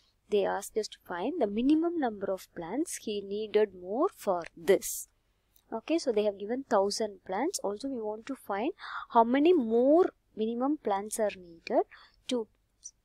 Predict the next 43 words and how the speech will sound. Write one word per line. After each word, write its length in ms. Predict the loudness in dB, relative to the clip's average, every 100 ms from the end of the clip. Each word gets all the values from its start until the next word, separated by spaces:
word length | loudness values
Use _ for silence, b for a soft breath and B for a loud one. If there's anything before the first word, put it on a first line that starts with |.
| -8
plant 420 | -2 0 0 0
such 360 | 0 0 0 2
that 240 | 2 2
number 260 | -8 -2 -2
of 140 | -2
rows 280 | -2 -2 0
is 120 | -4
equal 340 | -6 -8 -8 -8
to 140 | -10
number 280 | -12 -2 6
of 160 | 6 4 B B _
columns. 500 | -2 -2 -2 -6 -8 -12 _ _ _ _ _ _ -2
Now 120 | 4
let's 260 | 4 4 2
consider 560 | 2 4 4 4 0 0 -2
the 60 |
number 360 | 0 0 4 4
of 160 | 4 0
rows 300 | -2 -2 -4 -6
be 200 | -6 -6 0
x. 460 | 0 0 -4 -6 -6 _ _ _ 0
Okay, 280 | 2 2 2
so 160 | 4
it's 180 | 4 0
given 360 | -4 -2 0 -2 -2 B B B 2
plants 340 | 4 4 0
in 60 | -6
number 260 | -6 -2 -2
of 160 | -2 -4
rows 220 | -4 -4
is 160 | -8 -10
equal 320 | -10 -6 -4 0
to 100 | 4
plants 380 | 6 4 2
in 80 | -4
number 240 | -4 -4 -6
of 160 | -6
columns. 400 | -20 -20 -14 -14 B B B
So 100 | -4
if 220 | -4 2
we 80 | 4
have 180 | 4 2
taken 500 | 0 2 0 -2